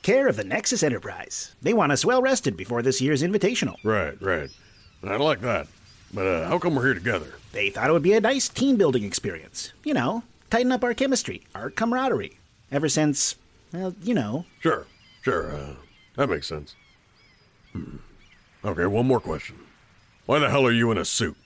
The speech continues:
Speaker 1: That's all I had on me. Besides, it's a very comfortable suit.
Speaker 2: Hey,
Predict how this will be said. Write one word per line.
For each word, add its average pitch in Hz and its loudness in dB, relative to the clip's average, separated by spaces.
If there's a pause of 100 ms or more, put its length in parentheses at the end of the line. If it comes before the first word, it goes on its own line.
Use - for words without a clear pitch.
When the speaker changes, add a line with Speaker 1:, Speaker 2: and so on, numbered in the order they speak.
(380)
Speaker 1:
That's 208 0
all 143 2
I 240 2
had 254 4
on 294 2
me. 214 -2 (280)
Besides, 135 0
it's 220 0
a - -2
very 208 2
comfortable 185 2
suit. 254 0 (380)
Speaker 2:
Hey, 104 0